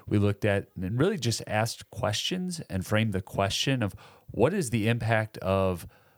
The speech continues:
parents who are high usage screen time users? What's the impact of me on my phone, me with my laptop open,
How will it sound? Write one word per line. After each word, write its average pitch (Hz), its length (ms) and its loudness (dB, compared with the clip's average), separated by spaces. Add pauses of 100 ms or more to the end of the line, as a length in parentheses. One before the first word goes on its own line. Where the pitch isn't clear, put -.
(140)
parents 123 760 0 (240)
who 107 120 0
are 87 340 0
high 98 360 0
usage 92 880 0 (220)
screen 107 500 0
time 90 300 -2
users? 85 480 -4
What's 165 200 0
the 147 160 2
impact 123 460 2
of 92 200 2 (380)
me 123 260 4
on 98 120 2
my 92 140 2
phone, 95 500 2
me 123 140 4
with 101 120 0
my 87 160 0
laptop 104 640 2
open, 92 500 0